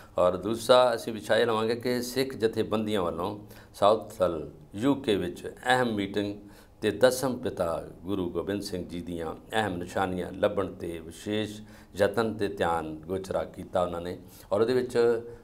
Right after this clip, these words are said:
ਤਲੋਚਨ ਸਿੰਘ ਜੀ ਗਏ ਸੀ ਇੱਥੋਂ, ਜਿਹੜੇ ਰਹੇ ਨੇ ਇੱਥੇ ਘੱਟ ਗਿਣਤੀ ਦੇ ਚੇਅਰਮੈਨ ਔਰ ਸਾਬਕਾ ਨੇ ਹੁਣ, ਤੇ ਉਹ ਤੋਂ ਬਾਅਦ ਉਹ ਉੱਥੇ ਮੀਟਿੰਗ ਕੀਤੀ ਉਹਨਾਂ ਨੇ ਔਰ ਉਹ ਬੜੇ ਸੂਝਵਾਨ ਨੇ। ਉਹਨਾਂ ਨੂੰ ਉਹਨਾਂ ਵੈਲਕਮ ਵੀ ਕੀਤਾ ਔਰ ਉਹਦੇ 'ਚ ਮੀਟਿੰਗਾਂ ਖਾਸ ਤੌਰ 'ਤੇ ਹੋਈਆਂ। ਜਿਹੜੇ ਵੀ ਉੱਥੇ ਏਜੰਸੀਆਂ ਨੇ, ਧਾਰਮਿਕ ਏਜੰਸੀਆਂ ਨੇ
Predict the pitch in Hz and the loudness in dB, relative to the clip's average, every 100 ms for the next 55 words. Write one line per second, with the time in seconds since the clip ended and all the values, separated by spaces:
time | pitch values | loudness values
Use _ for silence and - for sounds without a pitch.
0 | - 107 113 113 127 143 120 123 95 95 | 0 4 6 4 -2 -4 -4 0 2 2
1 | 104 101 101 98 92 92 92 92 92 92 | -2 -4 -4 -6 -4 -4 -4 -4 -4 -2
2 | 101 95 90 90 90 87 82 - - - | -2 -2 -6 -6 -8 -8 -8 -14 -14 -4
3 | 95 92 95 90 90 85 90 92 87 92 | -2 -2 -8 -6 -8 -4 -4 -2 -2 -4
4 | - - - - 90 87 85 78 92 90 | -10 -20 -14 -4 -2 0 -4 -2 0 0
5 | - 87 90 90 90 95 92 92 87 92 | 0 -2 -2 -8 -6 -6 -6 -2 2 2
6 | 90 - 95 95 90 92 87 87 90 92 | 2 -2 -4 -6 -6 -6 -6 -6 -8 -6
7 | 98 101 107 101 101 104 104 - - - | -6 -6 -4 -2 -2 -4 -10 -18 -20 -20
8 | - - - - 110 101 98 101 - - | -20 -20 -20 -4 4 4 6 2 2 -6
9 | - - 101 110 117 123 123 117 127 120 | -14 -2 2 2 2 2 2 2 0 0
10 | 117 107 98 95 90 92 92 123 123 120 | 0 0 -2 -2 0 0 0 -4 -2 -4
11 | 123 127 117 101 101 95 95 95 107 107 | 0 2 2 -2 -6 -6 -6 -4 -2 0
12 | 98 101 95 101 92 95 95 - - - | 0 0 -2 -4 -6 -8 -10 -18 -20 -8
13 | 95 101 104 101 101 95 95 92 87 92 | -2 -2 0 -2 -2 -2 -2 -4 -6 -8
14 | 92 107 95 95 92 92 92 85 87 87 | -8 -4 -4 -4 -6 -2 -2 -2 -8 -6
15 | 90 - 95 92 92 | -8 -6 -6 -4 -6